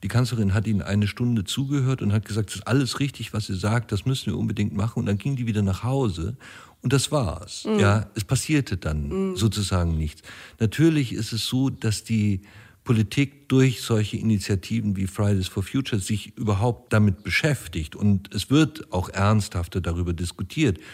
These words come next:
Speaker 1: als vor Fridays for Future. Aber letztlich ist es so, dass wir dann immer glauben,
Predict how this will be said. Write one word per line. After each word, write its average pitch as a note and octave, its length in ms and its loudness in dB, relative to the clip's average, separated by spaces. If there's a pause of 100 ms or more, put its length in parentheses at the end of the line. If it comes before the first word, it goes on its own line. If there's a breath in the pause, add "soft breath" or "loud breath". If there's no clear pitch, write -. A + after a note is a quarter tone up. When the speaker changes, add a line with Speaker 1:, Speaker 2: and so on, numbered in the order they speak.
(260 loud breath)
Speaker 1:
als F#2 160 -4
vor D#3 360 6
Fridays D#2+ 500 -4
for D#2 160 -8
Future. - 440 -10 (520 loud breath)
Aber A2+ 500 4 (160)
letztlich D3+ 560 -2
ist C3+ 200 -4
es B2+ 140 -4
so, C3+ 280 0 (280 loud breath)
dass B2 220 0
wir C#3 60 4
dann A#2+ 180 2
immer C#3 300 0
glauben, A#2 580 2